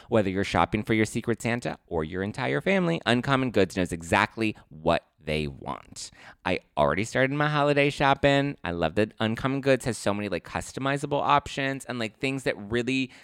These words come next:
like, match people's personalities. Um, I may have gotten some, like, Louisiana-inspired gifts. I may have gotten some really cute, like, chic hosting gifts for my mom. Like, it really caters to the people in your life.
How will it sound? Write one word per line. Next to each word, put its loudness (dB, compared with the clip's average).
like, -4
match 0
people's -6
personalities. 0
Um, -2
I -10
may -12
have -12
gotten -12
some, -18
like, -14
Louisiana-inspired -4
gifts. -2
I -6
may -6
have -4
gotten -2
some -8
really 0
cute, -6
like, -4
chic -6
hosting -4
gifts -2
for -6
my -4
mom. 0
Like, -2
it -2
really 2
caters -2
to -8
the -8
people -4
in -2
your -2
life. -2